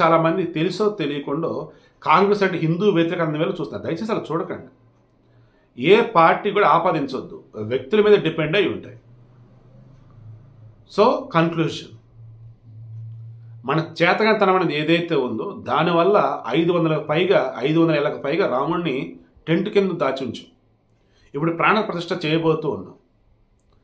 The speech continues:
అయోధ్యలో వచ్చేసి విమానాశ్రయాన్ని ఓపెన్ చేశారు, మహర్షి వాల్మీకిని గొప్ప పేరు పెట్టారు,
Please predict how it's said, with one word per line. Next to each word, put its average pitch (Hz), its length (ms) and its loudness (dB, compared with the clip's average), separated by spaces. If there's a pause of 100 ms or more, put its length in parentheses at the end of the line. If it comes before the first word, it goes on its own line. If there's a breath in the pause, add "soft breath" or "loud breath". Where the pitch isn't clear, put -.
(340)
అయోధ్యలో 175 480 2
వచ్చేసి 160 400 -2 (160)
విమానాశ్రయాన్ని 151 680 2
ఓపెన్ 156 260 -2
చేశారు, 151 300 -6 (460 soft breath)
మహర్షి 156 320 -2
వాల్మీకిని 160 480 0
గొప్ప - 120 -8 (120)
పేరు 160 220 0
పెట్టారు, 165 300 -2